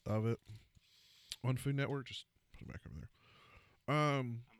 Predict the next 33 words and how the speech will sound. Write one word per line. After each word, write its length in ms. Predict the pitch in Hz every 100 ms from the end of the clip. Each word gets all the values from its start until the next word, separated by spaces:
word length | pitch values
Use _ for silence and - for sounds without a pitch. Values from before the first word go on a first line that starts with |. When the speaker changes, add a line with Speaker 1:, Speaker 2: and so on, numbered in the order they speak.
| -
Speaker 2:
about 180 | 113 -
to 60 |
grab 140 | - 95
another 220 | 98 98 _
biscuit. 260 | - - -
Speaker 1:
it 120 | 131 -
is 280 | 135 135 123
a, 100 | 127 -
it 180 | 120 117
is 260 | 127 123 117
a 80 |
really 420 | 113 104 110 104 98
great 300 | 98 98 -
show. 380 | - 92 90 -
If, 140 | - -
if 200 | 95 -
you're 100 | 113
not, 240 | 113 104 - -
if 100 | 127
you're, 120 | 151
if 220 | 135 -
you're 240 | 143 160 151 123
somebody 320 | 131 - 139 131
who's 160 | 127
interested 440 | - 120 123 - 127
in 100 | 120
cooking 380 | 131 110 120 113
and 100 | 104
you, 180 | 104 -
uh, 100 | 82 82
but 200 | 110 -
you 60 | 110
don't, 240 | 113 104